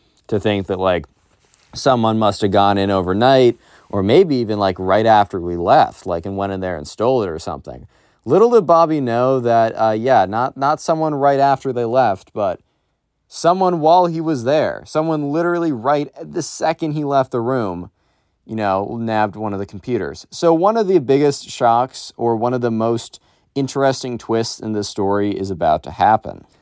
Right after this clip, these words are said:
So anyways, right, uh, you know, Bobby's just chilling in one of his classes, and, uh, that's when the door opens up.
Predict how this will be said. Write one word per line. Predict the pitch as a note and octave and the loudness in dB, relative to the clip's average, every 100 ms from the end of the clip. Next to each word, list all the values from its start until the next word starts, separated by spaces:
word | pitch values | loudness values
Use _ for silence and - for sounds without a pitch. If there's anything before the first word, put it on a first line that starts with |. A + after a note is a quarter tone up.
| _ _ _ _ _ - | _ _ _ _ _ -6
So | - | 2
anyways, | D#3+ D#3+ C#3+ C3+ | 4 6 6 4
right, | C#3 C#3 C#3 | 0 2 2
uh, | B2 B2 B2 | 2 0 2
you | |
know, | A#2+ A2+ | 0 -2
Bobby's | G#2 A2 A#2 A2+ | 2 2 2 -6
just | G#2+ - | -10 -6
chilling | B2 A2+ A2 | -4 -4 -4
in | |
one | G#2+ | -4
of | G#2 | -4
his | F#2+ - | -8 -4
classes, | A#2+ A#2 A2 A2+ A2 G2+ - - | 2 4 2 -2 -4 -6 -10 -12
and, | G#2+ G2+ G2+ G2+ | -10 -8 -6 -6
uh, | G2+ G2+ F#2+ | -2 -2 0
that's | A#2 A#2+ | 0 0
when | C3 A2+ | -4 -6
the | |
door | G2+ G2 F#2 | -2 -2 -2
opens | F2 F2 A2 | -6 -6 0
up. | G#2 - | 0 -2